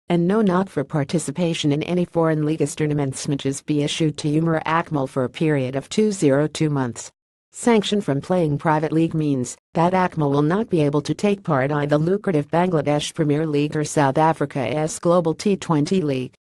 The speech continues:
The batsman was already signed up by a franchise to play in the Global T twenty and was also in demand in the B P L, both scheduled to start from early November. P C B chairman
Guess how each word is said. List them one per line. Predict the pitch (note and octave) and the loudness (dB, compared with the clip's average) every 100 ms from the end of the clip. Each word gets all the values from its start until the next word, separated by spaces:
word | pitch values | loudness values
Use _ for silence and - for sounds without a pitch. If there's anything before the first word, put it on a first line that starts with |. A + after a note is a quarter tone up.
| _ _ _ - | _ _ _ -4
The | |
batsman | E3 F3 G3+ - D#3+ | 0 0 0 0 0
was | C3 C#3 | 0 -2
already | - D#3+ E3+ F#3+ E3+ | 0 2 2 0 -2
signed | - E3 D#3+ E3 | 0 0 2 0
up | D#3+ | -2
by | D3 D3 | 0 -2
a | |
franchise | D3 G3 G#3 G3+ D3+ B2 B2 B2 - - | 0 2 2 0 0 0 -2 -6 -12 -6
to | F#3 | 0
play | F3 D#3+ | 4 4
in | D3 | 4
the | D3+ | 2
Global | D#3 D3+ D3 D3 | 2 2 2 -2
T | - G3 | 0 -2
twenty | - F3 E3+ E3+ D3 C#3+ - _ | 0 2 2 2 0 0 -8 _
and | F#3+ | 0
was | E3 D3+ | 0 2
also | F#3 G3+ F3 D3+ | 2 2 2 2
in | |
demand | D3+ D3 C3 C3 | 2 2 0 0
in | C#3 | 0
the | C3+ | 0
B | F3+ F3+ | 0 0
P | - F#3+ | 0 0
L, | E3 D#3 | 0 0
both | E3 D#3 | 0 -2
scheduled | - - F#3+ E3 D#3 | -4 0 2 2 0
to | D#3 | 0
start | D3+ - D3 C#3 | -2 0 0 0
from | - D3 | 0 0
early | D3 C#3+ D3 | 0 0 0
November. | D#3+ D3+ B2+ B2 A#2 - _ _ _ | 0 0 0 -2 -8 -12 _ _ _
P | - A#3 | -2 0
C | A3+ G3+ F#3+ | 0 2 2
B | E3+ | 2
chairman | E3 - C3 B2 C3+ | 0 -2 -2 0 -2